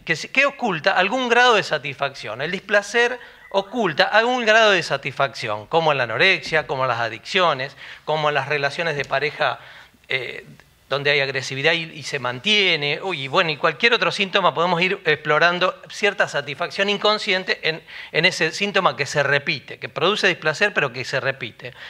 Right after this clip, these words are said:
Entonces, si tenemos un síntoma que es una forma de funcionamiento, si está siempre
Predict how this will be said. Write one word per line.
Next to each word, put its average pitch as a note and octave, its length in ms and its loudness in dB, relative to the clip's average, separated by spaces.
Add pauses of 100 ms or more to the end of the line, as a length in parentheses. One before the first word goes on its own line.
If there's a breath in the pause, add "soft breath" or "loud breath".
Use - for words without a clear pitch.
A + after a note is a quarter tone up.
(300 loud breath)
Entonces, G3 520 2
si F3 120 -10
tenemos B3 340 0
un G#3+ 120 0
síntoma G3+ 420 0
que F#3 80 2
es F3+ 80 -8
una E3+ 180 0
forma F#3 320 2
de D#3 80 2
funcionamiento, D3+ 880 0
si G3+ 160 0
está A3 220 2
siempre A#2+ 640 -2